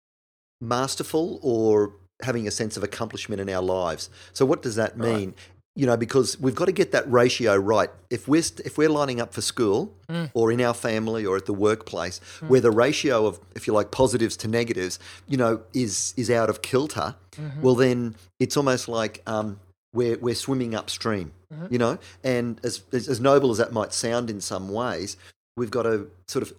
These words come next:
Speaker 1: if you like, pick our battles. And if there are times where we are banging our head against the wall, if we're after something which is just really potentially not doable or not doable within a,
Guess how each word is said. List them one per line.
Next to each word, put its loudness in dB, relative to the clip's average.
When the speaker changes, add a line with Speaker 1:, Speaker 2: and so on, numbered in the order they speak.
Speaker 1:
if -8
you -2
like, -4
pick -4
our 2
battles. -2
And -2
if -2
there 4
are 0
times -4
where 2
we 0
are -2
banging -2
our -4
head -2
against -6
the -6
wall, 2
if 0
we're 0
after -4
something -4
which -8
is -8
just -4
really 4
potentially -6
not 2
doable 4
or 2
not -4
doable 0
within -4
a, -2